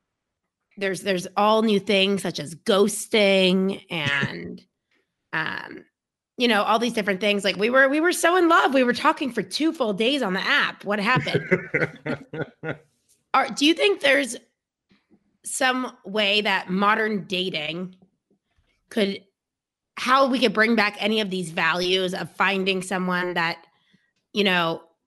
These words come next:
Speaker 1: could really possibly be our, I don't know if they're soulmates here, if that's too mentalistic for behavior bitches, but,
Speaker 2: Yeah.
Speaker 1: you know, someone that would really make us happy. I,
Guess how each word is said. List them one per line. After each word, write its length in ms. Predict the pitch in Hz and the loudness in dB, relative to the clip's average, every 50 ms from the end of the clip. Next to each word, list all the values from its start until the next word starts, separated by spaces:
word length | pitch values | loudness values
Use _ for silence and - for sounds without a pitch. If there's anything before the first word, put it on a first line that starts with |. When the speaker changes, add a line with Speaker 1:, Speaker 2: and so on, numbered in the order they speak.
| _ _ _ _ _ _ _ _ _ _ _ _ _ | _ _ _ _ _ _ _ _ _ _ _ _ _
Speaker 1:
could 260 | - - 240 214 185 | -2 0 0 0 2
really 280 | 196 226 240 240 254 254 | 2 2 2 2 2 -2
possibly 500 | - - 208 208 202 - 208 190 196 185 | 0 0 -2 -2 0 -2 -2 0 0 0
be 280 | 180 202 233 226 208 208 | 0 -2 -2 0 0 0
our, 540 | - - 185 180 175 175 175 175 175 175 180 _ _ _ _ _ _ _ _ _ _ _ _ _ _ _ _ _ _ _ _ _ _ _ _ _ _ _ _ - | 2 2 2 2 4 4 2 2 0 -2 -6 _ _ _ _ _ _ _ _ _ _ _ _ _ _ _ _ _ _ _ _ _ _ _ _ _ _ _ _ -6
I 100 | 185 190 | -4 -2
don't 140 | 190 180 | -2 0
know 120 | 180 175 170 | 0 -2 -2
if 100 | 165 - | -4 -4
they're 140 | 170 170 156 | -6 -6 -6
soulmates 540 | - - 185 170 170 165 165 160 165 160 | -4 -4 -2 -2 -2 0 0 0 0 -2
here, 260 | - - 160 156 160 160 | -2 -2 -2 0 0 0
if 80 | 147 151 | -2 -2
that's 200 | 170 165 156 - | -4 -6 -6 -6
too 120 | - 180 | -6 -4
mentalistic 640 | 170 160 160 143 - 160 170 160 - - 156 151 - | -4 -4 -4 -4 -6 -6 -6 -6 -6 -8 -8 -10 -6
for 180 | - 165 156 151 | -2 -2 -2 -2
behavior 420 | 151 - 160 156 170 160 165 165 156 | -2 -4 -4 -2 -2 -2 -2 -2 -2
bitches, 420 | 160 156 147 - 160 156 165 - - - - - - - - - _ - | -4 -6 -4 -4 -4 -4 -4 -6 -12 -18 -20 -20 -20 -20 -20 -20 _ 0
but, 240 | 202 180 185 180 - - _ _ _ _ | 0 0 2 0 -4 -10 _ _ _ _
Speaker 2:
Yeah. 140 | 123 110 | -12 -2
Speaker 1:
you 100 | - 226 | 0 2
know, 300 | 220 202 190 190 190 190 - - _ _ | 2 4 4 2 2 0 -4 -10 _ _
someone 340 | 214 - 277 262 254 262 262 | -2 0 0 2 4 2 4
that 160 | 247 240 - | 2 2 2
would 100 | 226 214 | 0 0
really 240 | 196 214 214 214 208 | 2 2 2 2 2
make 240 | 208 202 190 190 - | 2 2 2 0 0
us 140 | 196 185 - | -2 -2 0
happy. 360 | - 190 185 185 185 175 170 | 0 0 0 0 0 0 0
I, 200 | 165 165 - - | 0 0 -2 -6